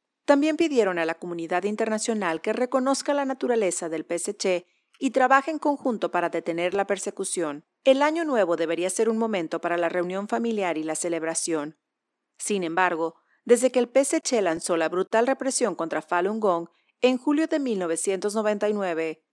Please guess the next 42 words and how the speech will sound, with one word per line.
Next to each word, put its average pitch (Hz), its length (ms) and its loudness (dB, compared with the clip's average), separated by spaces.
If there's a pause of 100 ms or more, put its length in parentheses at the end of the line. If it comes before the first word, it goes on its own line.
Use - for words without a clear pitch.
(200)
los 226 220 6
practicantes 190 600 0
de 190 100 0
Falun 254 340 2
Gong 202 220 0
en 165 140 -6
China 170 520 -4
han 269 160 0
sido 180 280 -2
detenidos 165 680 -4 (280)
y 247 160 2
han 302 120 4
perdido 233 440 0
el 165 80 0
derecho 170 380 0
a - 20 0
reunirse 208 480 -4
con 170 160 -6
sus 165 180 -6
familias 165 640 -4 (180)
solo 311 360 2
por 285 160 0
practicar 185 600 -2
verdad, 175 540 -2
benevolencia 220 560 -2
y 170 60 -6
tolerancia 165 760 -4 (240)
y 233 160 -4
ser 285 240 2
buenas 180 340 0
personas. 156 760 -6 (240)
El 262 160 6
P 320 80 0
S 339 180 2
Ch 277 160 0
lanzó 175 320 0
la 180 140 0
persecución 214 580 -2
genocida 165 580 -4
contra 165 280 -4
Falun 180 380 -2
Gong 170 260 -2